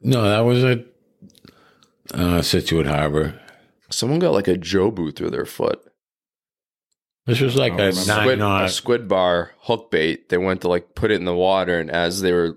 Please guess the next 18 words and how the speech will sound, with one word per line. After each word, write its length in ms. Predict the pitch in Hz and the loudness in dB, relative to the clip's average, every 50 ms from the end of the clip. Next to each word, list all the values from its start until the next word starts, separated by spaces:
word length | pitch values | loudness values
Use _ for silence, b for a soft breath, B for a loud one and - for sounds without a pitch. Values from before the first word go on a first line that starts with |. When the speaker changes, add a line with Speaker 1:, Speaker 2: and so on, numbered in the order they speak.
| - - | -10 -8
Speaker 2:
lifting, 600 | 95 92 92 87 - - 90 87 87 82 82 - _ _ _ _ _ _ _ _ _ _ _ _ - | -2 -2 -2 -2 -2 -2 -2 -2 -2 -4 -8 -12 _ _ _ _ _ _ _ _ _ _ _ _ -4
they 100 | 82 73 | -2 -2
stepped 640 | - - - - - - 98 87 85 - - - - | 0 0 -2 0 0 0 0 0 0 -4 -10 -8 -6
and 160 | - 90 90 87 | -4 -4 0 0
literally 220 | 90 90 90 87 85 | 0 2 2 0 0
stepped 280 | - - 85 - - 82 | 0 -2 -2 -2 -2 -2
right 200 | 85 82 82 82 | 0 0 0 0
on 80 | 76 | 0
the 60 | 80 85 | -2 -4
hook 140 | 87 - - | -4 -2 -2
bait, 140 | - 80 | -2 0
put 160 | 85 - 95 85 | 0 0 -2 -2
a 40 | |
Jobu 440 | 85 85 92 92 87 87 85 85 82 | -2 -2 -2 0 0 0 -2 -4 -2
right 240 | 85 87 87 85 - | -2 -2 -2 -2 -4
through 120 | - 92 85 | -6 -8 -6
the 60 | - | -6
center 320 | - - - 90 87 87 | -6 -4 -2 0 0 0